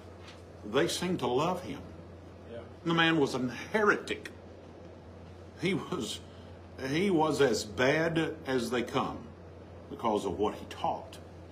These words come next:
Speaker 1: He taught that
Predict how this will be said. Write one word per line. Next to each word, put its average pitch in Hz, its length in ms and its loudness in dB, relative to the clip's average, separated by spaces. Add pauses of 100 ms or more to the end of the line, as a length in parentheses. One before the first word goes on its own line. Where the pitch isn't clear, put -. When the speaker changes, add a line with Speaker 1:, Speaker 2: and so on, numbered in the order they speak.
(460)
Speaker 1:
He 139 140 8
taught 147 420 8 (680)
that 123 420 6